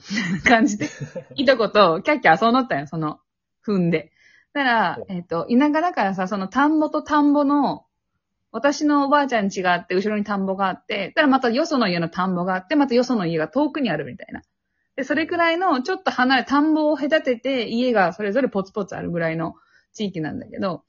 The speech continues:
Speaker 1: 私といとこがキャッキャ遊んでたら、その、お、田んぼの、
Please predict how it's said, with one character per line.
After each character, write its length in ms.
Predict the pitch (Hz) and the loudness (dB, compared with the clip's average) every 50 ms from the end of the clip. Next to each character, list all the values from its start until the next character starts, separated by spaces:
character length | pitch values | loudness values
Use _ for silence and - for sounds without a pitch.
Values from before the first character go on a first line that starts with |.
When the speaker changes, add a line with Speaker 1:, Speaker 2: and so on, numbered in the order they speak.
| _ _ _ _ _ _ _ | _ _ _ _ _ _ _
Speaker 1:
私 280 | - 240 269 285 277 277 | -8 -4 -2 -2 -2 0
と 60 | 294 | 0
い 100 | 302 311 | 0 0
と 120 | 320 359 | 0 0
こ 60 | - 254 | 2 2
が 100 | 208 208 | 2 2
キ 100 | 269 269 | 0 -2
ャ 60 | 254 | -4
ッ 60 | 254 | -2
キ 100 | - 196 | -2 -2
ャ 120 | 180 185 180 196 | -2 -2 -2 -2
遊 60 | 190 | -4
ん 60 | 185 | -2
で 100 | 185 185 | -2 -4
た 120 | 185 185 180 | -4 -4 -4
ら、 220 | 175 175 170 - | -2 -2 -4 -4
そ 160 | - - 240 | -6 -4 -2
の、 240 | 247 269 262 220 - _ _ _ _ _ _ _ _ _ _ | 0 0 0 -2 -4 _ _ _ _ _ _ _ _ _ _
お、 120 | - 220 226 - - | -4 -4 -4 -4 -4
田 180 | - 247 285 | -2 2 4
ん 180 | 285 294 285 277 | 4 6 6 4
ぼ 380 | 285 294 294 247 - - - _ _ _ _ _ - | 4 4 2 2 0 -2 -6 _ _ _ _ _ -4
の、 440 | 254 302 320 277 202 - - - | 0 0 2 2 0 -2 -6 -10